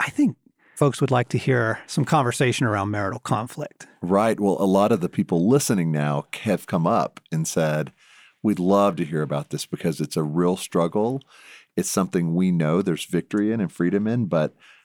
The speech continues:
Speaker 2: we just don't hear many people talk about it on a deep, honest level who are living through it." So thanks to those people for recommending it.
Speaker 1: Yeah.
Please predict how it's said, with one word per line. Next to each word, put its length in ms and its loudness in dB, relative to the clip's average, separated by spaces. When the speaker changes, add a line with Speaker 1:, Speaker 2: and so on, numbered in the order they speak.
Speaker 2:
we 100 -2
just 160 -6
don't 140 -4
hear 160 2
many 180 2
people 260 -2
talk 320 -4
about 300 0
it 100 -2
on 140 0
a 80 -2
deep, 380 -2
honest 480 -4
level 580 -2
who 140 0
are 100 2
living 340 -2
through 260 -2
it." 120 -6
So 440 0
thanks 280 0
to 40 2
those 180 2
people 300 0
for 160 0
recommending 560 0
it. 160 -4
Speaker 1:
Yeah. 320 0